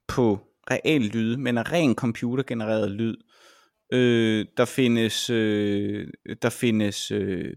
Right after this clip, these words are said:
bevægelsesprogrammer, hvad de vil sige, ikke? Altså, der findes, der findes, øh, koder, der, der så at sige prøver at, at udvikle sig selv autonomt og evolutionært,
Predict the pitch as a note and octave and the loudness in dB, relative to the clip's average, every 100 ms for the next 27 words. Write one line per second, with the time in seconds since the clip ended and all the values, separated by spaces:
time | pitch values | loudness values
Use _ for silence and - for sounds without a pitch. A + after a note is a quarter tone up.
0 | - C3 B2+ G3 D#3 A2 A2 - _ _ | 2 6 10 10 8 4 -2 -6 _ _
1 | _ _ _ _ _ A#2 - - B2+ C3 | _ _ _ _ _ -20 -16 -6 -2 0
2 | C3 A2+ C3 A#2+ C3 C3 C#3 D3+ A#2 B2+ | 0 2 2 2 0 -2 -2 -2 -4 -4
3 | A#2 - D#3+ F3+ F3 - - - _ - | -4 0 2 2 -2 -10 -20 -20 _ -12
4 | - D#3+ E3 F3+ E3 D3+ C3+ B2+ A#2 A2 | -2 2 2 0 -2 -2 0 0 -2 -4
5 | - - - F3 F3+ A3+ F#3+ - - - | -6 -10 -2 2 4 4 4 0 -16 -20
6 | - - _ - C3+ B2 C3+ - D#3 C3+ | -20 -20 _ 2 2 4 0 2 2 2
7 | - C#3 C#3 _ - D3 D#3 E3+ - B2 | 0 -2 -4 _ 0 4 6 4 4 2
8 | A#2+ - - A2+ G#2+ - _ _ _ _ | 2 0 -2 0 0 -4 _ _ _ _
9 | _ _ F#3 F#3+ F3 C#3 - - - - | _ _ 2 4 4 0 -4 -6 -4 0
10 | E3+ E3 - - - _ _ - C#3 F3 | 2 0 -4 -20 -20 _ _ 2 4 4
11 | - E3 C3+ G#2+ G2+ - - _ _ _ | 0 0 2 0 -2 -8 -18 _ _ _
12 | _ _ _ - B2+ A#2 - E3 E3+ F3+ | _ _ _ 6 8 8 8 4 4 2
13 | - A#2 G#2 C#2+ - | 2 2 2 0 -6